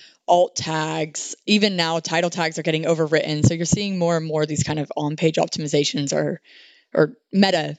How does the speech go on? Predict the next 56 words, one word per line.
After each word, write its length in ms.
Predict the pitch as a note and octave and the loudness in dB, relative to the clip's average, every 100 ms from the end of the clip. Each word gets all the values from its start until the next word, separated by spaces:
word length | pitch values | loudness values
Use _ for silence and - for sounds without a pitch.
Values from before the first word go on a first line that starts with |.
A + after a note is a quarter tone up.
| _ | _
sorry, 280 | - - E3 | -2 0 0
meta 240 | E3+ F#3 | 0 0
changes, 600 | D#3+ E3 D#3+ D#3 E3 D#3 | -2 -4 -2 0 2 0
metadata 460 | - D#3+ D#3 D3+ D#3 | 0 0 0 -2 -4
changes 400 | - D3+ E3 D#3 | -4 -2 -2 -2
are 120 | - | 0
mattering 520 | D#3+ D#3 D#3 D3 C#3+ - _ | 0 0 -2 -4 -6 -10 _
less. 440 | D3+ D3 - - - - - - - | -8 -8 -8 -10 -12 -14 -18 -16 -4
So 480 | - F#3 F3 F3 - | 0 2 0 -2 -2
I, 220 | G3+ G#3+ - | -2 -2 -6
they're 160 | G#3 A#3+ | 0 2
still 240 | B3 E4 | 4 4
important 640 | D#4 A#3 F3 B3 - E3+ F3+ | 2 2 2 2 2 -4 -6
to 80 | F3 | -4
test, 380 | - F3 D#3+ D#3+ | 0 0 0 0
but 160 | E3 | 0
I 80 | E3 | 0
think, 320 | E3 E3+ - - - - | -2 -6 -6 -18 -20 -6
you 80 | G3+ | 2
know, 120 | G#3 | 4
the 100 | F#3+ - | 4 0
hours 400 | G3+ A3 G#3+ G#3+ | 0 4 4 4
that 120 | F3+ | 0
you 80 | F#3+ | 0
spend 200 | F3+ E3+ | 0 0
on 100 | F3 | -2
keyword 340 | G3 E3+ E3+ | 0 0 2
research 480 | F3 E3+ F3 E3 E3 | 2 2 0 0 0
and 100 | E3+ | 0
then 140 | E3+ | 0
you 40 | E3 | 0
spend 340 | - F#3+ F#3 | 2 2 2
it 100 | E3+ | -2
again 240 | D#3+ F3+ F3 | -2 -2 -2
a 60 | |
couple 180 | F3 E3 | -8 -6
months 240 | D#3+ D#3 - | -2 0 2
later 320 | D#3+ D3 D3+ | 2 0 0
and 320 | C#3+ C#3+ D3 _ - | -2 -4 -8 _ -6
everyone's 400 | F3 E3 D#3+ D#3 - | -2 0 -2 -4 0
<laughs> 60 | |
arguing 480 | E3+ E3+ F#3+ F#3+ - | 0 4 4 4 2
over 220 | F3+ E3+ | 0 -4
it, 100 | E3 | -4
I 80 | - | -4
just 200 | E3+ D#3+ | -2 -2
don't 160 | F3+ - | -2 -2
think 180 | G3 - | -2 -2
that's 240 | - - | 0 0
as 200 | - D#3+ | 0 -2
valuable 400 | - E3 D#3 D#3 | -4 -2 -2 0
as 100 | D3 | 0
it 100 | - | -2
used 240 | D#3 - - | -4 -4 -2
to 80 | |
be. 240 | - E3 | -4 -6